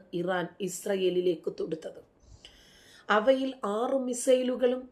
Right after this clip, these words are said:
എൺപത് ഡ്രോണുകളും പശ്ചിമേഷ്യൻ പ്രദേശത്തുള്ള യു എസ് സൈന്യം തകർത്തു കളഞ്ഞു. കുറെയെണ്ണം ബ്രിട്ടീഷ് വ്യോമസേനയും തകർത്തിട്ടുണ്ട്. ആക്രമണത്തിന് ശേഷം അധികം താമസിയാതെ തന്നെ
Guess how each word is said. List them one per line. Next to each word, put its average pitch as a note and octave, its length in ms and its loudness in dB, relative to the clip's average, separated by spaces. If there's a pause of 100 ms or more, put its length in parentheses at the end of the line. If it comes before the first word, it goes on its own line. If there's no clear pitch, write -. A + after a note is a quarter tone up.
എൺപത് A3 640 4
ഡ്രോണുകളും A3 640 2 (220)
പശ്ചിമേഷ്യൻ A3 720 -2
പ്രദേശത്തുള്ള G#3+ 960 0 (380)
യു G3+ 260 4
എസ് A3 160 -4
സൈന്യം G3+ 440 -2 (220)
തകർത്തു F3+ 320 -6
കളഞ്ഞു. G3 340 -10 (500)
കുറെയെണ്ണം A3+ 560 4 (100)
ബ്രിട്ടീഷ് G#3 540 -4
വ്യോമസേനയും G3 840 0 (180)
തകർത്തിട്ടുണ്ട്. G3 540 -10 (600)
ആക്രമണത്തിന് F#3+ 680 -2
ശേഷം A3 460 2 (480)
അധികം C#4+ 500 2 (100)
താമസിയാതെ G#3+ 760 0
തന്നെ G3 200 -8